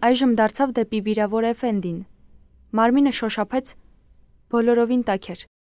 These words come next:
Շնչառությունը այժմ ավելի կանոնավոր էր։ Միայն երբեմն արձակում էր խուլ հառաչանքներ։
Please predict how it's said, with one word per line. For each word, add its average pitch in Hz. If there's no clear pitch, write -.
Շնչառությունը 277
այժմ 240
ավելի 240
կանոնավոր 233
էր։ -
Միայն 254
երբեմն 247
արձակում 240
էր 226
խուլ 226
հառաչանքներ։ 202